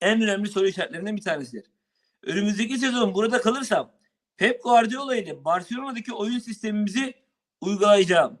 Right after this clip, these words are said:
Bak ben, e, Dominic Torrent hocaya şunu söylemek istiyorum.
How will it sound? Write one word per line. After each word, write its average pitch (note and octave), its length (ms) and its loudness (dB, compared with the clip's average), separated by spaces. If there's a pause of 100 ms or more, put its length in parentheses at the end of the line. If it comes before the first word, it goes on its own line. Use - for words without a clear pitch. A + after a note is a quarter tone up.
Bak F3 320 0
ben, F#3+ 280 -6 (560)
e, C#3+ 120 -10 (1300)
Dominic G3+ 320 4
Torrent F#3 380 4 (920)
hocaya D3 540 0
şunu D#3 260 -12
söylemek A#2+ 380 -4
istiyorum. - 420 -6